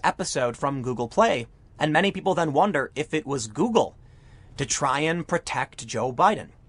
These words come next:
We can see they're desperate. They're doing everything they can. I mean, look, you can argue it was a coincidence, but come on, man.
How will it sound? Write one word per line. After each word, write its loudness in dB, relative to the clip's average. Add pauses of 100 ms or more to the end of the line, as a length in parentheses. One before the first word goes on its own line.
(200)
We 0
can 0
see -2
they're 4
desperate. 0
They're -2
doing -2
everything -2
they 0
can. -4 (280)
I 0
mean, 2
look, 4
you -2
can 2
argue 6
it -2
was -2
a -4
coincidence, 0
but -6
come -8
on, -12
man. -16